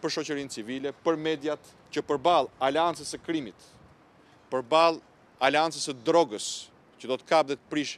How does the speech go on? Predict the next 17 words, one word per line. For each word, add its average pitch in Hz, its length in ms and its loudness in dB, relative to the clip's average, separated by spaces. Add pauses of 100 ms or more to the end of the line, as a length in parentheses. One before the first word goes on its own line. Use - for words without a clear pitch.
zgjedhjet 120 540 -4 (100)
e 110 80 -6
ardhshme, 131 400 -2 (640)
të 139 80 -2
ndërtojmë 156 380 -2
një 151 100 -8
koalicion 151 480 -2 (120)
të 156 120 -4
madh 156 240 2 (1800)
vlerash, 156 540 2 (580)
që 127 80 -8
t'i 139 80 -12
kundërvijemi 165 640 -2
me 139 160 -8
të 123 220 -14
gjithë - 320 -6 (480)
fuqinë 139 420 -4